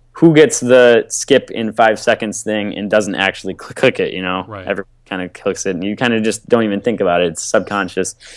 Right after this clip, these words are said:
Speaker 1: Uh, the advertising is more subconscious than anything. It doesn't really actually affect you. Um, but things like that, you read about that, and you're like, "Wow, that's really interesting. That's really cool."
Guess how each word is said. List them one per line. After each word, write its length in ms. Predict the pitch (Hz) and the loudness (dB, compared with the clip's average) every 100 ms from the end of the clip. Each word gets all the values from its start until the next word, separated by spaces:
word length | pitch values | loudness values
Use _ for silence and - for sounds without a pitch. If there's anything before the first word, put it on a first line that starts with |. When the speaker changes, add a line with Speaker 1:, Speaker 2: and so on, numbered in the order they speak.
| - - | -20 -14
Speaker 1:
Uh, 220 | - 87 85 | -2 0 4
the 120 | - | 4
advertising 580 | 113 104 101 101 95 92 | 4 2 2 0 0 -8
is 120 | 85 | -6
more 240 | 110 123 | 2 2
subconscious 580 | - 95 - 98 98 90 | 2 -4 -4 -8 -8 -10
than 120 | 87 | -4
anything. 420 | 117 107 - 85 | -2 -2 -6 -10
It 220 | 87 82 - | -10 -12 -4
doesn't 260 | 95 90 | -2 -2
really 280 | - 95 92 | -4 0 2
actually 340 | 90 90 95 85 | 0 0 -2 -4
affect 360 | 80 95 90 82 | -2 -4 -4 -8
you. 160 | 82 90 _ - _ _ 85 | -10 -10 _ -20 _ _ -10
Um, 220 | 87 85 | -8 -2
but 180 | 82 - | -4 -2
things 240 | 139 131 | 0 2
like 180 | 113 - | 2 4
that, 200 | 160 147 | 4 4
you 80 | 123 | 2
read 160 | 131 | 2
about 280 | 123 113 107 | 4 2 2
that, 280 | 117 107 107 | 0 0 -2
and 160 | 101 101 | -6 -8
you're 120 | 95 | -6
like, 200 | 92 - | -8 -6
"Wow, 240 | 165 110 | -2 0
that's 220 | 101 - | 0 -2
really 160 | 101 101 | -8 -8
interesting. 420 | 107 95 - 95 | -8 -14 -10 -8
That's 220 | 95 95 | -6 -6
really 140 | 101 95 | -4 -4
cool." 400 | - 151 123 | -2 0 0